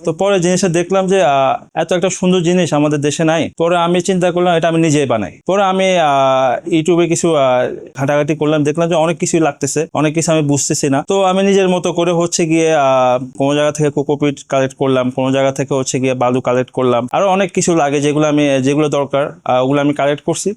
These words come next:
কালেক্ট করার পরে আমি ওগুলো মিক্স করে বানালাম, অনেক আগ্রহ সহকারে বানালাম। তো পরে দেখলাম যে, আহ, দুই, দুই থেকে তিন দিনের মাথায় ওটা টিকতেছে না, সাস্টেন করতেছে না, ওটা মরে যাচ্ছে। পরে আমার কাছে খুবই খারাপ লাগলো, কি এটা, কি হলো এটা, এটা হচ্ছে না কেন, এত কষ্ট করে বানালাম, আহ, হচ্ছে না কেন এটা।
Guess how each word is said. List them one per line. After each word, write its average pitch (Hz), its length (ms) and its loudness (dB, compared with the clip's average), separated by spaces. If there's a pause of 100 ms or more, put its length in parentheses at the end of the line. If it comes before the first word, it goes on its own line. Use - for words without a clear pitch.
কালেক্ট 156 260 -2
করার 185 200 0
পরে 190 320 0 (100)
আমি 160 160 0
ওগুলো 175 180 2
মিক্স 175 260 0
করে 185 180 0
বানালাম, 156 560 0
অনেক 151 320 0
আগ্রহ 143 340 0
সহকারে 147 420 0
বানালাম। 139 480 0
তো 170 80 -2
পরে 202 260 0
দেখলাম 202 360 2
যে, 208 220 2
আহ, 151 240 2
দুই, 160 220 2 (100)
দুই 175 220 2
থেকে 196 240 -2
তিন 220 180 2
দিনের 202 180 2
মাথায় 180 280 0
ওটা 160 340 0 (100)
টিকতেছে 185 340 -2
না, 131 80 2
সাস্টেন 175 380 -2
করতেছে 131 340 -2
না, 110 80 0
ওটা 139 420 0
মরে 180 260 2
যাচ্ছে। 120 420 -2
পরে 190 200 2
আমার 185 200 2
কাছে 185 140 -2
খুবই 214 340 -2
খারাপ 165 280 0
লাগলো, 156 280 2
কি 196 240 -2
এটা, 147 320 0 (120)
কি 180 160 2
হলো 143 260 2
এটা, 101 220 -2 (160)
এটা 143 120 -2
হচ্ছে 165 300 -2
না 160 120 0
কেন, 123 140 0
এত 139 180 -2
কষ্ট 151 280 -4
করে 165 220 0
বানালাম, 156 460 0
আহ, 127 340 0
হচ্ছে 170 220 -2
না 151 100 2
কেন 110 240 0
এটা। 107 160 -4